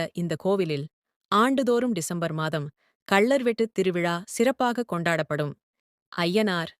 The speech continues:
அநீதியை அழித்து நீதியை நிலைநாட்டிய நாளே கள்ளர் வெட்டு திருவிழாவாக கொண்டாடப்படுகிறது. இந்த விழாவில் பல லட்சம் பக்தர்கள் கலந்து கொள்வர்.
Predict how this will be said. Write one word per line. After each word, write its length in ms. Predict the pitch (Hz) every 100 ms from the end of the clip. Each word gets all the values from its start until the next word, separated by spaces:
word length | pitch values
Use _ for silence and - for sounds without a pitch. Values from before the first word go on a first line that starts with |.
| _
அநீதியை 560 | 214 220 277 320 311 302
அழித்து 420 | 180 190 208 185 165 - _ _
நீதியை 460 | 208 226 302 311 311
நிலைநாட்டிய 600 | 262 202 226 226 214 208
நாளே 340 | 180 190 202 160 - _ _
கள்ளர் 440 | - 190 214 294 277
வெட்டு 220 | 233 254 -
திருவிழாவாக 680 | 226 254 240 233 220 220 226
கொண்டாடப்படுகிறது. 800 | 185 190 202 185 170 165 160 156 143 _ _ _ _ _ _
இந்த 180 | 233 226 190
விழாவில் 540 | 190 220 233 233 247
பல 180 | - 285 330
லட்சம் 380 | 320 - 330 240
பக்தர்கள் 460 | 214 269 247 233 247
கலந்து 320 | 196 202 196
கொள்வர். 380 | 190 180 170